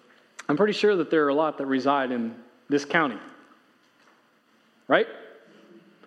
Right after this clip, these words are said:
You know, we had the, the campaign, and really it's more than just a campaign, but it's not about the overwhelming statistics. Five point four billion people. I can't, I can't do anything with that.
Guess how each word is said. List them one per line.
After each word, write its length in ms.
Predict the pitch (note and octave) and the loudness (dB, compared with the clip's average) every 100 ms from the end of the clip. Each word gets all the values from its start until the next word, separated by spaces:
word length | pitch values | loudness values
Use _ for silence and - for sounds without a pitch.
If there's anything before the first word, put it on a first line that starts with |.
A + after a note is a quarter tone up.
| _ _ _ _ _ _ _ _ _ _ _ _ _ _ _ _ _ _ _ | _ _ _ _ _ _ _ _ _ _ _ _ _ _ _ _ _ _ _
You 80 | - | -2
know, 80 | E3+ | 2
we 100 | F3 | 4
had 140 | F#3 | 4
the, 260 | E3+ D3+ D#3 - | 2 0 -2 -2
the 120 | E3 | -2
campaign, 560 | E3 F#3+ D#3+ F#3+ G#3 | 2 0 2 0 2
and 80 | D3+ | 2
really 200 | D3 F#3 | 2 2
it's 120 | D3 | 2
more 160 | E3 F#3+ | 0 0
than 120 | E3 | 0
just 160 | C#3+ - | -2 -4
a 40 | |
campaign, 540 | - C#3+ B2 B2+ D#3+ C3+ | 0 0 0 0 2 2
but 260 | C3+ C3+ - | 0 -2 -8
it's 180 | D3+ - | -6 2
not 220 | F3+ B3+ | 2 2
about 720 | G3 F#3 E3 - - - D3+ | 2 2 2 -6 -18 -14 -2
the 120 | C#3+ | -2
overwhelming 640 | - F3+ F#3+ F3 F3 F3 D#3+ | 4 4 6 4 4 2 0
statistics. 760 | - D3+ - D#3+ - C3 - - - - | -2 -6 0 0 2 -6 -6 -14 -20 -8
Five 260 | - F3+ F3+ | -2 0 0
point 200 | F3+ D3+ | 0 0
four 220 | - D#3+ | 2 2
billion 220 | E3 D#3 | 4 2
people. 200 | E3 C#3+ | 0 0
I 60 | E3 | -2
can't, 340 | - G3 E3 | 0 0 0
I 60 | D#3+ | -2
can't 240 | G#3+ E3+ | 0 2
do 140 | D#3+ G#3+ | 4 4
anything 340 | G#3+ E3 C3+ | 4 2 2
with 140 | B2+ | 0
that. 220 | B2 G#2+ | -2 -6